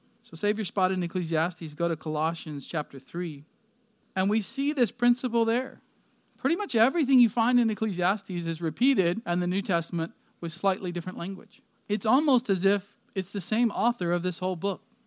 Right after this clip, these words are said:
as if God wrote it from the beginning to the end. Colossians three seventeen, "Whatever you do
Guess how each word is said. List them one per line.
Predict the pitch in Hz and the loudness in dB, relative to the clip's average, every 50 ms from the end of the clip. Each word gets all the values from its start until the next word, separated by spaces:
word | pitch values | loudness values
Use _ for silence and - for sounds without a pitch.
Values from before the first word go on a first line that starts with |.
| _ - | _ -4
as | 196 190 220 | 0 0 2
if | 233 190 - | 0 0 0
God | - 196 202 208 196 | 2 2 2 2 2
wrote | 190 180 196 220 202 - - _ _ _ _ _ _ _ - | 0 0 0 0 0 -2 -6 _ _ _ _ _ _ _ -2
it | 202 185 185 - | -2 -2 -2 -4
from | - - 190 180 | -6 -4 -2 -2
the | 180 | -2
beginning | 165 170 165 185 190 185 175 175 170 160 _ _ _ _ _ _ | -2 -2 -2 -2 -2 -2 -2 -4 -6 -8 _ _ _ _ _ _
to | - 175 | -12 -8
the | 160 160 165 180 | -6 -6 -6 -6
end. | 165 123 113 - _ _ _ | -6 -8 -10 -14 _ _ _
Colossians | - 190 196 214 226 - 240 214 - | 0 4 4 4 4 2 0 -2 -2
three | - - 220 214 | -2 -2 -2 -2
seventeen, | - - 214 208 196 196 - - 220 214 196 185 185 175 - _ _ _ _ _ _ _ _ _ _ _ _ _ | 0 0 0 0 0 -2 0 0 0 0 2 0 -2 -4 -8 _ _ _ _ _ _ _ _ _ _ _ _ _
"Whatever | - 175 190 190 - 214 202 214 226 233 | 0 2 2 2 2 0 2 2 4 2
you | 233 226 233 214 | 2 2 0 0
do | 175 202 214 220 196 160 147 147 165 | 0 0 2 2 2 2 0 -2 -4